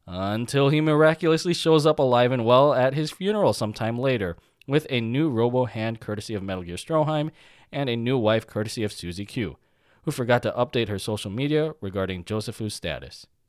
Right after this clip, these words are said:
In a brief Where Are They Now segment,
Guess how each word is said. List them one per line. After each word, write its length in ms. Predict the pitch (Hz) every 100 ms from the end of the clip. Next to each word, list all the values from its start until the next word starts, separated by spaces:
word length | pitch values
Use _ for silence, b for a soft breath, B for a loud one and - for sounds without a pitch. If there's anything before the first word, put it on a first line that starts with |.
| _ _
In 160 | - 123
a 100 | 113
brief 380 | 95 101 110 -
Where 320 | 110 101 107
Are 140 | 104
They 120 | 101 101
Now 280 | 107 180
segment, 500 | 220 104 95 98 104